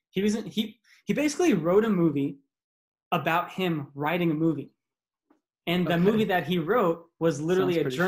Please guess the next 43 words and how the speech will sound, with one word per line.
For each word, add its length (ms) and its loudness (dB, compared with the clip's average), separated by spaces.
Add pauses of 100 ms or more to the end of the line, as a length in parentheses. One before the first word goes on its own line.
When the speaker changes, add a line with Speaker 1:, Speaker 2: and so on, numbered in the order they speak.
Speaker 1:
journal. 220 0
Speaker 2:
LaBeouf. 160 -12 (520)
Speaker 1:
Yeah, 300 0
but 160 -4
the 200 -2
movie 360 -2
that 140 -2
he 100 -4
wrote 340 -2
was 160 -10
a 40 -6
journal 500 -4
that 280 -8
he 180 -10 (100)
wrote 320 -4 (140)
in 180 -8
rehab 680 -6
about 340 -8
his 340 -10
childhood 500 -8
traumas. 640 -8 (400)
And 140 -6
then 140 -4
he, 240 -10 (880)
and 240 -4 (120)
basically 360 -2
it 60 -6
was 160 -6
centered 260 -4
around 220 -4
his 140 -8
relationship 640 -8
with 160 -8
him 140 -8
and 80 -8
his 120 -14
father 360 -8
during, 260 -8
like, 160 -12
the 100 -20
Even 220 -10
Steven 420 -6
days 360 -8